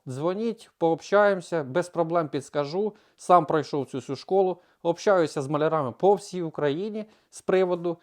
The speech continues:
як краще зробити, щоб не витрачати величезні кошти. Ну, щоб не получилось, що <clears throat> ви купите якийсь дешевий, от, потратите кошти, через трохи скажете, «Блін,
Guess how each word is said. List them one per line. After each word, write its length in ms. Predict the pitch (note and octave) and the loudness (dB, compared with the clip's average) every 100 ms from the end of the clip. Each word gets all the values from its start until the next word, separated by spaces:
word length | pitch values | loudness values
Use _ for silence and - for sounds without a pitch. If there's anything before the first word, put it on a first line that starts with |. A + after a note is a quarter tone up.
| - | -2
як 260 | D#3 F3 | 2 2
краще 420 | F3 E3+ - D#3+ D3 _ | 2 -2 -2 -6 -8 _
зробити, 680 | - C3+ D3 D3 F#3+ F#3 D#3+ - - | -8 -2 0 2 0 -2 -8 -10 -8
щоб 280 | - D#3 | -4 -2
не 100 | D#3 | -2
витрачати 640 | D#3 D3 D#3 D3+ F#3 F#3 F#3 | -2 -2 -4 -2 -2 0 -2
величезні 680 | D#3+ D#3+ - D3+ C#3+ D#3 - _ _ | -2 -4 -4 -4 -4 -6 -12 _ _
кошти. 500 | E3 C#3+ - - G2+ _ _ _ _ _ - | 0 2 0 -8 -18 _ _ _ _ _ -6
Ну, 140 | A#3+ | -4
щоб 360 | - F#3 C#3+ C3 - | 0 0 0 -10 -6
не 140 | D#3+ | -4
получилось, 560 | E3+ G3 G3 B3+ A#3 F3+ | 0 2 2 2 2 2
що 340 | - F#3 F3+ - - | 0 0 0 -6 -2
<clears throat> 1040 | F3+ D#3 A2 _ _ _ _ _ - _ | 0 0 -4 _ _ _ _ _ -20 _
ви 160 | D3 D#3 | 0 0
купите 380 | D#3+ D#3 D#3+ D#3 | 2 0 0 0
якийсь 220 | D3+ D#3 | 0 0
дешевий, 600 | D#3 G3+ B3 A#3 G#3 F#3 - - | 0 2 4 4 4 0 -8 -6
от, 220 | F#3+ F3+ | -4 0
потратите 480 | F3 E3+ D#3+ D3+ E3 | 0 0 -2 -2 -6
кошти, 460 | E3+ E3+ - D3+ D3 _ _ _ _ _ _ _ _ _ _ _ | -2 -2 -2 -8 -10 _ _ _ _ _ _ _ _ _ _ _
через 300 | - F3+ F3 | 2 4 4
трохи 360 | - G#3 G3 E3 | 6 6 8 2
скажете, 440 | - F3+ E3 F3 | 6 8 8 4
«Блін, 460 | D3 E3+ D#3 D3+ | 2 2 2 -2